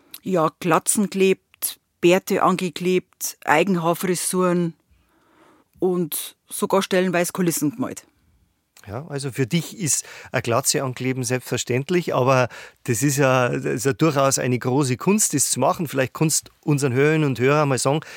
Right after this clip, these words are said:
Speaker 2: wie man eine Glatze klebt.
Speaker 1: Also eine Glatze klebt man, indem man schaut, dass die Haare weg sind.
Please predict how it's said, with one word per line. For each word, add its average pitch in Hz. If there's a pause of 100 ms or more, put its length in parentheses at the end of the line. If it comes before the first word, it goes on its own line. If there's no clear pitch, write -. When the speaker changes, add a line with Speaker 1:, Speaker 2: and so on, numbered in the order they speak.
(160)
Speaker 2:
wie 151
man 180
eine 147
Glatze 151
klebt. - (560)
Speaker 1:
Also 170
eine 170
Glatze 175
klebt 180
man, 185
indem 180
man 185 (1040)
schaut, 151
dass 170
die 156
Haare 147
weg 143
sind. 254